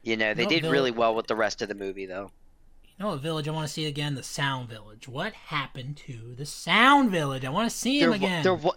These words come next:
Speaker 1: there really was no Sound Village, dude.
Speaker 2: Yes, there was!
Speaker 1: Not really.
Speaker 2: Uh, did you watch the filler arc where they went to the Sound Village?
Speaker 1: Oh, wait.
Speaker 2: Oh, wait. Yeah, gotcha, Naruto expert.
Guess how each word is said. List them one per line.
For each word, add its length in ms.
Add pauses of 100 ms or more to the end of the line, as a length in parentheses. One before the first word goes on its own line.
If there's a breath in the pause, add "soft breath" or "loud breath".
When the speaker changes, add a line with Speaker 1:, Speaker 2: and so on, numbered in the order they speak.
Speaker 1:
there 120
really 280
was 280
no 140
Sound 360
Village, 360
dude. 300
Speaker 2:
Yes, 180
there 160
was! 840 (460 soft breath)
Speaker 1:
Not 280
really. 440 (680)
Speaker 2:
Uh, 260
did 120
you 60
watch 240
the 60
filler 340
arc 360
where 160
they 100
went 220
to 60
the 80
Sound 320
Village? 500 (1900 soft breath)
Speaker 1:
Oh, 200
wait. 360 (1000)
Speaker 2:
Oh, 120
wait. 380 (180)
Yeah, 200 (140)
gotcha, 360
Naruto 440
expert. 520